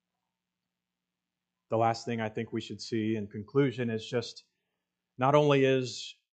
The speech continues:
your lawgiver your creator, not only is your lawgiver Yahweh, the Almighty God, not only is,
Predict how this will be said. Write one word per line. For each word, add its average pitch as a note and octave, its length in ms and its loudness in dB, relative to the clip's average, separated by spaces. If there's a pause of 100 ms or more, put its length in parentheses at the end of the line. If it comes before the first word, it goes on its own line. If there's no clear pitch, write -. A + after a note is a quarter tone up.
(120)
your C3+ 180 4
lawgiver C3+ 460 6
your A#2+ 140 0
creator, A#2+ 640 0 (280)
not A#2+ 180 0
only A#2+ 280 0
is A#2 320 -2
your A#2 200 0
lawgiver A#2 760 2 (460)
Yahweh, A2+ 640 4 (220)
the G#2+ 140 -2
Almighty B2 460 2
God, A2 480 2 (540)
not B2 180 2
only C#3 300 4
is, B2 640 -4